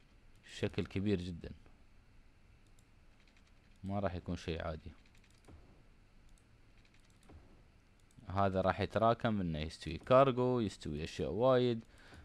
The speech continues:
لازم قطار يجينا من فوق، من عند الجسر، وايد اشياء. نبغى نسوي زحمة، بس نبغى زحمة منطقية. انزين،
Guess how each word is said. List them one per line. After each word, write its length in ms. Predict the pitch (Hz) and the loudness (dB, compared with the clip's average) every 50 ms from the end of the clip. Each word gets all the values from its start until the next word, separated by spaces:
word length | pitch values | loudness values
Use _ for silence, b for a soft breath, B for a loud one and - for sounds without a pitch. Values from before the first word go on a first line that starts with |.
| B - - | B -8 -2
لازم 320 | 95 95 98 95 92 87 | 2 2 2 2 0 -2
قطار 480 | - - - - - 127 131 123 120 120 | -6 -6 -8 0 4 6 6 8 6 6
يجينا 260 | 120 123 120 117 113 | 2 2 0 0 0
من 120 | 110 110 110 | 0 0 0
فوق، 300 | - 117 110 110 110 107 | 0 0 0 0 0 -2
من 140 | 101 92 | -2 0
عند 180 | 92 110 113 110 | 0 0 0 0
الجسر، 500 | 110 113 117 113 - - 123 113 113 - - - | 0 0 -2 -4 0 0 0 0 0 -2 -8 -4
وايد 260 | 139 151 151 123 92 | 4 6 8 8 8
اشياء. 300 | 90 - - - 85 71 | 6 2 0 -2 -4 -4
نبغى 240 | 87 117 123 139 156 | -2 -2 0 2 2
نسوي 300 | 156 - - 151 139 113 | 2 2 2 2 2 0
زحمة، 380 | 95 101 113 - - 156 139 123 | 0 0 -2 -2 0 0 0 2
بس 380 | 110 113 113 - - - - - - - - - B B B B B B B B B B B B B B B B B B - | 2 2 0 0 -4 -12 -16 -20 -20 -20 -20 -20 B B B B B B B B B B B B B B B B B B -2
نبغى 260 | 120 123 139 151 135 | 0 6 8 10 10
زحمة 340 | 123 127 156 156 - 160 139 | 10 10 6 4 6 4 4
منطقية. 540 | 123 117 117 - - - - 107 87 80 87 | 4 4 2 -2 -2 0 2 2 4 2 2
انزين، 240 | 101 104 101 85 | 2 2 0 0